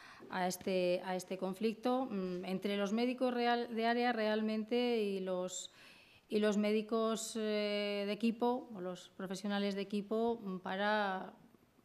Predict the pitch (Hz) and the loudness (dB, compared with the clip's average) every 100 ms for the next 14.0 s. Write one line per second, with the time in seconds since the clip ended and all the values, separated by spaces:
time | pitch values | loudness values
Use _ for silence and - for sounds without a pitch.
0 | _ 214 190 190 202 202 208 208 208 185 | _ -8 -4 -2 2 4 4 2 2 0
1 | 190 - 247 - - - - - 214 202 | 0 2 2 0 -8 -20 -20 -8 -2 2
2 | 196 196 190 190 196 196 202 214 202 202 | 2 0 -2 0 0 0 -2 -2 -2 -2
3 | 214 214 208 180 185 190 180 175 190 180 | -2 -2 -2 -2 -2 -2 0 -2 -4 -6
4 | 190 185 180 262 262 190 170 - 190 175 | -4 -4 -2 2 2 2 -2 -8 -12 -8
5 | 185 185 185 185 180 - - - - - | -4 -4 -2 -4 -4 -6 -20 -20 -12 -6
6 | 180 180 175 190 185 214 208 196 190 - | -2 -2 -2 -4 2 2 2 -4 -4 -4
7 | 185 190 196 196 190 240 226 190 185 180 | -6 -6 -4 -2 0 2 2 0 -2 -4
8 | 190 185 180 202 190 185 185 180 185 185 | -4 -8 -4 -4 0 0 0 -2 -4 0
9 | 196 214 - 196 185 190 226 240 202 185 | 0 -2 -4 -6 -4 -2 -2 0 -2 0
10 | 208 254 - - - - 214 208 233 - | -2 -4 -6 -20 -20 -6 0 2 2 -2
11 | 196 202 190 196 185 190 196 196 - 202 | -6 -4 -2 0 0 0 -2 -4 -4 -2
12 | 196 202 208 185 180 180 185 - - - | 0 0 -2 -4 -4 -4 -8 -14 -20 -18
13 | 214 180 180 190 180 180 202 190 208 214 | -8 -4 -2 0 0 0 -2 0 -2 -2